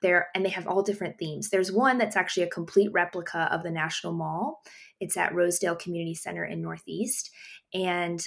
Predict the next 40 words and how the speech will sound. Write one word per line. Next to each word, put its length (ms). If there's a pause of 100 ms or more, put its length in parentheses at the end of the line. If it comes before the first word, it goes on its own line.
(100)
um, 420
you 120
can 160
kind 180
of 100
go 200
inside. 640 (260)
I 40
mean, 100
it's 80
all 160
outdoor 340
play 240
equipment, 520
if 100
you 80
can 100
imagine, 380
like, 160
plastic 400
play 160
equipment, 320
but 160
there's, 160
like, 140
a 60
White 300
House, 380
there's 260
a, 220 (380)
um, 360 (140)
space 360
shuttle, 600 (400)
there's 460
the 120
M 100
L 100
K 260
Memorial, 680
um, 420